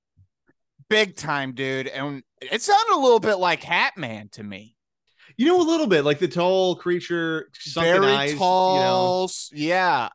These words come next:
Speaker 1: And the bag, I mean, can just be a hat, right? Just kinda, you're, you're just seeing it differently.
Speaker 2: <laughs> I think that's a stretch, but
Speaker 1: I, I'm not, no,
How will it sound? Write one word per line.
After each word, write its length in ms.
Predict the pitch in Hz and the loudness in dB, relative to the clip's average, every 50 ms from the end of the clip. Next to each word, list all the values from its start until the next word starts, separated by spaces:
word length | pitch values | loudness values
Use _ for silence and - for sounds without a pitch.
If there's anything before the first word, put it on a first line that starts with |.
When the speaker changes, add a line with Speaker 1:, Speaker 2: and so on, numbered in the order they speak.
| _ | _
Speaker 1:
And 520 | - 175 170 175 175 170 165 165 165 160 - _ _ _ _ _ _ _ 147 | -6 -4 -2 -2 0 0 -2 -4 -4 -8 -12 _ _ _ _ _ _ _ -6
the 160 | 156 185 165 | -4 -4 -4
bag, 760 | 135 - 151 151 170 202 226 220 190 175 180 190 185 - - _ - | -4 -2 -2 0 2 2 2 2 2 2 0 -2 -6 -14 -20 _ -10
I 100 | - 156 156 | -6 -6 -4
mean, 280 | 160 165 165 165 160 | -4 -4 -6 -6 -8
can 200 | 147 - 190 165 | -10 -8 -10 -6
just 240 | 156 165 170 170 - | -4 -4 -4 -4 -4
be 140 | - 170 175 | -4 -2 0
a 40 | 175 | 0
hat, 480 | 160 143 139 143 147 175 226 208 - - _ _ | 0 -2 -2 -2 -2 -2 0 -2 -4 -6 _ _
right? 560 | - 117 117 117 120 120 123 135 151 190 208 - _ 147 | -10 -6 -4 -2 -2 -2 -2 -2 -4 -4 -6 -8 _ -18
Just 280 | 135 135 139 135 - - | -12 -10 -10 -10 -8 -6
kinda, 280 | 160 151 151 143 139 | -4 -4 -4 -4 -6
you're, 220 | 139 139 143 143 131 127 - _ | -6 -6 -6 -8 -8 -12 -18 _
you're 240 | 139 131 143 147 139 | -12 -10 -8 -8 -8
just 280 | 123 127 139 135 - | -8 -8 -8 -8 -6
seeing 260 | - 147 170 196 196 143 | -6 -6 -4 -4 -4 -6
it 140 | 113 101 98 | -8 -10 -10
differently. 600 | 110 110 - - 104 69 85 101 95 90 95 101 _ _ _ _ | -12 -12 -12 -12 -16 -18 -18 -18 -18 -20 -20 -20 _ _ _ _
Speaker 2:
<laughs> 200 | _ _ _ - | _ _ _ -14
I 560 | - - - - - 180 - - 254 - 175 | -8 -6 -6 -6 -6 -8 -6 -6 -6 -4 -4
think 160 | 165 214 226 165 - - | -4 -4 -4 -6 -6 -4
that's 240 | 202 175 156 - - | -2 -2 -2 -2 -4
a 60 | 208 | -4
stretch, 640 | - - - - - 135 131 - 156 143 - - - - | -4 -4 -6 -6 -4 -4 -2 -2 -4 -6 -6 -8 -10 -4
but 320 | 147 147 135 123 120 - _ _ - | -2 -2 -2 -2 -4 -6 _ _ -8
Speaker 1:
I, 160 | 139 165 170 - 170 | -6 -6 -6 -4 -4
I'm 140 | 175 180 | -4 -2
not, 240 | 180 185 180 170 - - | -2 -2 -2 -2 -4 -8
no, 380 | 170 151 170 151 123 107 101 | -6 -4 -2 -2 -2 -4 -6